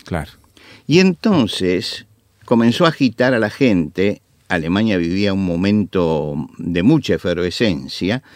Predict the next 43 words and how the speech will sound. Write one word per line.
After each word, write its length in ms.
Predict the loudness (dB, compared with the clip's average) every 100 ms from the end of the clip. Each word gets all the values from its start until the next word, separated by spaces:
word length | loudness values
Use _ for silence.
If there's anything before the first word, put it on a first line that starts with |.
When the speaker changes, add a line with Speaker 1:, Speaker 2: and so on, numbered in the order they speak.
| -20 -2
Speaker 2:
y 120 | 2
a 80 | 4
través 280 | 4 2 4
de 80 | 4
manifestaciones 800 | 4 2 -2 -2 0 2 4 2
populares 600 | -2 0 2 4 2 4
logró 500 | 4 6 4 2 0 -8 -20 -20 _ _ _ -14
sacar 480 | -2 -2 0 0 0
a 100 | 0
Hitler 320 | -2 0 2
de 100 | 2
la 100 | 0
cárcel. 580 | 0 -2 -2 -10 -14 -16 _ _ _ _ _ _ _ _ _ 2
Y 140 | 2
cuando 360 | 6 6 6 4
sale 320 | 2 2 2
Hitler 300 | 0 -2 -2
de 120 | 0
la 120 | -2 -2
cárcel, 640 | 0 0 -2 -4 -2 -4 -2
él 340 | 4 4 4 -2 -4
es 200 | -4 -2
el 140 | -2
que 100 | 0
lo 140 | -2 0
prepara 800 | 0 -2 0 0 0 -2 -6 -10
justamente 840 | -4 -2 0 4 4 4 0 -4 -6
para 220 | -2 0
llevar 280 | 2 2 2
a 80 |
cabo 400 | 0 0 0 0 -2
sus 300 | -6 -6 -4
ideas. 600 | -4 -4 -6 -14 -20 -12
Speaker 1:
Mira. 280 | -6 -4 -4 -6 -6 0
Speaker 2:
Y 120 | 2
Speaker 1:
Ujú. 80 | 6
Speaker 2:
coincidía 680 | 6 6 2 0 2 4
él 160 | 2 2
con 160 | 0
las 180 | 0 0
ideas 220 | 0 2
de 120 | 2 0
Hitler 560 | 0 0 0 2 0